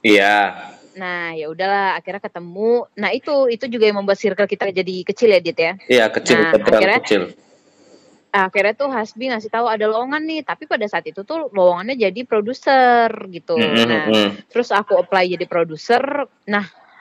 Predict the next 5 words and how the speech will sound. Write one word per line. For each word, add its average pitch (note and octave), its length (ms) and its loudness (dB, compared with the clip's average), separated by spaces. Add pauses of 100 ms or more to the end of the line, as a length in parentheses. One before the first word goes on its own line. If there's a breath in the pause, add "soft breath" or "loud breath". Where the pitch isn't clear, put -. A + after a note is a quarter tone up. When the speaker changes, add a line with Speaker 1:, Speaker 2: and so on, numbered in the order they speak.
(140 soft breath)
Speaker 2:
eh, F3+ 360 0
sempet - 400 -8
training A#3 520 -4
selama A3+ 240 -6
seminggu G3 640 -4